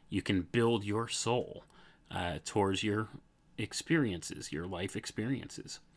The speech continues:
You build your soul through the renewing of your mind and, uh,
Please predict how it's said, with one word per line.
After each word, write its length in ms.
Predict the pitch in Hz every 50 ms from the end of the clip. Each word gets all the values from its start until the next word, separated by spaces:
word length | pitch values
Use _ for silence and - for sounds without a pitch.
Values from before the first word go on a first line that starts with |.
| _ - - - - - - _
You 160 | - 87 82
build 340 | 80 - 95 87 82 87 87
your 160 | 95 92 101
soul 400 | 95 - - 139 123 92 - - - - - - -
through 140 | - 95 90
the 100 | 90 87
renewing 480 | 87 87 85 78 104 110 113 117 127 131
of 100 | 127 127
your 120 | 123 127
mind 420 | 131 131 - - - - - - - - - _ - - - - - - - _ _ -
and, 400 | 87 80 80 80 80 80 80 92
uh, 200 | 90 85 87